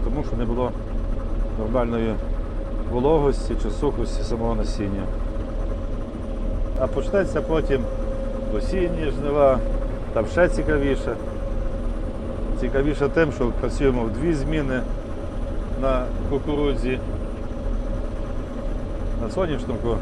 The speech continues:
в одну зміну, тому що так само вологість, роса впала,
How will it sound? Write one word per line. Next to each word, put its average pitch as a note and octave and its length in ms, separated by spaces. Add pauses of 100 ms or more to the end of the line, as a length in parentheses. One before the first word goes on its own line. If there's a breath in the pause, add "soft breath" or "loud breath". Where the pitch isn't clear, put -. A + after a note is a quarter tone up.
(260)
в A2 60
одну C#3 280
зміну, B2+ 380 (440)
тому A#2+ 180
що A#2 100
так A2 160
само B2+ 260
вологість, C3 580
роса B2 240
впала, C3+ 460